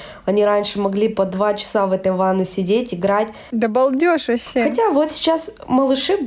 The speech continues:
Speaker 1: я помню, когда Мира была маленькая, ее самые любимые игрушки были не игрушки, а приползти на кухню, открыть нижний ящик, достать оттуда всякие поварешки, баночки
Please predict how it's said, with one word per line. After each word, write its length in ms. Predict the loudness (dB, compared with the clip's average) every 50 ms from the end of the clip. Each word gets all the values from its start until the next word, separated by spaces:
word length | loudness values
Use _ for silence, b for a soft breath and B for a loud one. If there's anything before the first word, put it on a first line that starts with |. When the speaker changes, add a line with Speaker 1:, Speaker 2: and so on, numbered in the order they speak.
| -8 -6 -2
Speaker 1:
я 140 | 0 0 0
помню, 280 | 2 0 0 0 0 -2
когда 200 | -2 0 0 2
Мира 240 | 2 2 2 2
была 200 | 2 2 2 2
маленькая, 480 | 2 2 0 2 2 0 0 0 0 -2
ее 140 | 0 0 0
самые 360 | -2 0 -2 0 0 0 0
любимые 420 | 0 0 0 0 2 2 4 2 2
игрушки 340 | 2 0 0 -2 0 -4 -4
были 260 | 0 0 2 2 2
не 280 | 2 2 2 2 2
игрушки, 580 | 2 2 2 2 2 2 0 -2 -2 -2 -2 -2 B B B B B B
а 80 | -4
приползти 580 | -2 0 -2 -2 0 0 -2 -2 -2 -2 -2 0
на 140 | 2 2 0
кухню, 460 | 0 0 0 0 0 0 0 0 2 0
открыть 440 | -2 -6 -4 -2 -2 -2 -2 0 0
нижний 360 | 0 2 2 0 0 0 0
ящик, 500 | 2 2 0 0 0 -2 -2 -4 -4 -4 -8 B B B B B B B B
достать 520 | -2 0 0 0 0 0 0 0 2 0 -2
оттуда 320 | -2 -2 -2 -2 0 -2
всякие 400 | -2 0 -2 -2 0 0 -2 -2
поварешки, 800 | 0 0 0 0 2 2 2 2 2 2 2 0 -2 -4 -4 -2
баночки 1000 | 0 2 0 2 2 2 2 2 2 0 -2 -6 -10 -2 0 0 0 0 -2